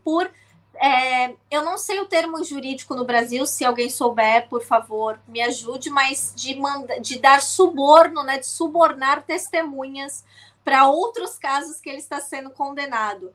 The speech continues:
Então, agora eles estão querendo que ele seja julgado, né, por também, né, ter tentado, é, em inglês a gente fala tampering with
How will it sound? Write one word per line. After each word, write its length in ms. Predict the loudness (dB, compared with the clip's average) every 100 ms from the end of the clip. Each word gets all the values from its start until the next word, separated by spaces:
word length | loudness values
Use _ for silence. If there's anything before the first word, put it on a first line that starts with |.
| _ _ _
Então, 320 | -10 -4 0
agora 460 | 0 2 6 6 4
eles 220 | -4 -8
estão 360 | -12 -8 -8 -6
querendo 440 | -6 -4 -6 -10
que 120 | -8
ele 120 | -8 -8
seja 400 | -4 -4 -2 -6
julgado, 920 | 2 2 2 4 8 8 6 -6 -8
né, 200 | -8 -8 -8
por 320 | -6 -6 -8 _
também, 600 | -8 -6 -6 -6 -8 -12 -16
né, 280 | -8 -4 -4
ter 400 | -6 -6 -6 -6
tentado, 1040 | -8 -8 -2 2 4 2 -4 -14 -10 -10 -10
é, 180 | -8 -8
em 140 | -10 -14
inglês 460 | -14 -10 -8 -8
a 40 | -12
gente 240 | -16 -2
fala 260 | 0 2 -2
tampering 760 | -4 -4 -4 -2 -4 -4 -8 -10
with 200 | -10